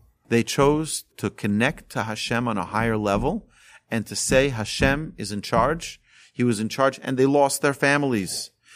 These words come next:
They lost their parents. I just was talking to my mother. Three of my grandparents' parents, means my great-grandparents, were murdered. And, no, actually, all four of my grandparents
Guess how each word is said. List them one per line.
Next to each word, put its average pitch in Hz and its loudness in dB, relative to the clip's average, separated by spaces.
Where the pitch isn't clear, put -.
They 117 0
lost 135 2
their 151 0
parents. 143 0
I 117 2
just 151 -2
was 127 -2
talking 151 0
to - -10
my 127 -2
mother. 127 2
Three 160 2
of 143 4
my 123 2
grandparents' 117 -2
parents, 139 0
means 107 -2
my 104 2
great-grandparents, 98 -2
were 185 -2
murdered. 135 4
And, 135 0
no, 143 -2
actually, 165 0
all 196 0
four 208 0
of 135 -2
my 110 4
grandparents 87 -6